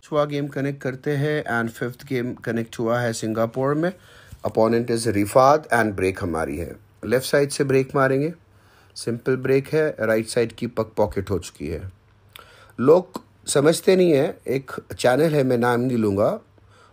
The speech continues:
वो I think so अपने आप को इस इंडस्ट्री के सबसे बड़े हीरो समझते हैं। उन्हें जहाँ भी मौका मिल गया अगर, तो हवाई टीम and, uh, हवाई लुलु टीम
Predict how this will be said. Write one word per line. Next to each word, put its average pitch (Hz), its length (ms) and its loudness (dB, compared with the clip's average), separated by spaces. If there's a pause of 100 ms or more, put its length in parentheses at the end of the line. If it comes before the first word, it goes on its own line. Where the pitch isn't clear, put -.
(140)
वो 147 680 4 (260)
I 123 140 2
think 123 240 -4
so - 100 -4
अपने 123 280 0
आप 110 200 0
को 107 540 0
इस 98 260 -4
इंडस्ट्री 104 480 -4
के 104 120 -6
सबसे 101 340 -6
बड़े 101 300 0
हीरो 104 320 -2
समझते 98 440 -4
हैं। 139 120 -4 (800)
उन्हें 180 340 6
जहाँ 190 400 6
भी 208 140 2
मौका 185 400 6
मिल 151 200 2
गया 165 240 8
अगर, 98 260 2 (840)
तो 131 180 4
हवाई 127 440 4
टीम 180 440 0 (1160)
and, 117 460 2
uh, 107 320 4
हवाई 120 520 2
लुलु 123 360 2
टीम 214 440 0